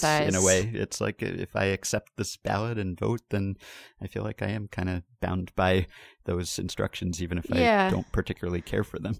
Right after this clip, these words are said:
Speaker 1: Yeah, and I, I don't mean to suggest that, like, all bad acts are equivalent in their impact or severity. I think that we can all acknowledge that there is a spectrum of,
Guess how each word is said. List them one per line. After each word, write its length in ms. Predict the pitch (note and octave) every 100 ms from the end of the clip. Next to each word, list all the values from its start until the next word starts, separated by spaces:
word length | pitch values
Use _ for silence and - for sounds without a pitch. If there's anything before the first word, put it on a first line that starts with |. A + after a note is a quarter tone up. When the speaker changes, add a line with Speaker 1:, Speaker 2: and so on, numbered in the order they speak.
| - -
Speaker 1:
Yeah, 400 | D4 C#4+ G#3+ G#3+
and 80 | C#4
I, 200 | - -
I 120 | -
don't 260 | E4+ F4+ -
mean 220 | A#3+ A#3+
to 120 | A#3 G#3+
suggest 580 | - F3+ F3+ G3 -
that, 240 | - E3 -
like, 180 | E3 -
all 220 | - F3 F3+
bad 260 | E3 E3
acts 320 | E3 E3+ -
are 240 | E3 D#3+ -
equivalent 880 | F3+ - - - G3 F3+ F3 F3 E3+
in 220 | - D#3+
their 300 | D#3+ D3+ D3+ -
impact 560 | G3 F#3+ E3+ D#3+ D#3+
or 80 | E3
severity. 640 | - E3 E3 E3 E3+ E3 D#3
I 60 | D#3+
think 240 | D#3+ D#3+
that 140 | -
we 100 | D#3 D#3+
can 160 | E3+
all 260 | D#3 D3+ D#3+
acknowledge 580 | D#3 D#3+ E3 D#3+ D#3+ -
that 180 | E3 -
there 180 | D#3+ D#3+
is 180 | D#3
a 40 | -
spectrum 500 | - E3 - - D3+
of, 260 | E3+ D#3+